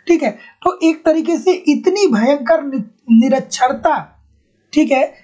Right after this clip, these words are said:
जहाँ पे इतनी illiteracy हो, जहाँ पे लोग साक्षर न हो, ऐसी स्थिति में मुझे ऐसा लगता है दोस्तों कि सरकार को कोई योजना जो बनानी चाहिए वो थोड़ा सा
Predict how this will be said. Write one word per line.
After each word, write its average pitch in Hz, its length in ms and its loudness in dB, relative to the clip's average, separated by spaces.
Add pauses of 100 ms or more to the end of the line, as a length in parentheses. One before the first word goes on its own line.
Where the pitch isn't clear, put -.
(180)
जहाँ 240 380 2 (100)
पे 233 300 2 (400)
इतनी 320 280 4
illiteracy 330 880 2
हो, 220 220 -2
जहाँ 226 260 0
पे 262 180 -6
लोग 240 320 2
साक्षर 220 460 -2
न 220 80 4
हो, 214 340 2 (260)
ऐसी 311 400 2
स्थिति 240 360 -8
में 294 200 2 (200)
मुझे 226 240 4
ऐसा 285 280 2
लगता 208 300 -2
है 202 60 2
दोस्तों 208 360 0 (360)
कि 302 80 0
सरकार 285 500 0
को 320 200 -2
कोई 339 500 2 (100)
योजना 240 460 0
जो 277 140 -4
बनानी 220 340 0
चाहिए 226 300 2 (400)
वो 349 180 0
थोड़ा 311 160 4
सा - 180 -6